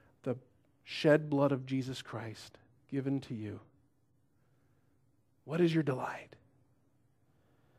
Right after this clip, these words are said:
We're called to delight in that. So,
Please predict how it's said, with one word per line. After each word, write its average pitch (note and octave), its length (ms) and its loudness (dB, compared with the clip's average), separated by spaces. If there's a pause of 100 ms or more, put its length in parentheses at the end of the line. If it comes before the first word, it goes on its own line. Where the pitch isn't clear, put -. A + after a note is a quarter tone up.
(440)
We're C#3 120 4
called B2+ 460 10
to C3 80 2
delight A#2 500 2 (140)
in G2+ 160 -8
that. F#2+ 400 -8 (1600)
So, C3+ 380 6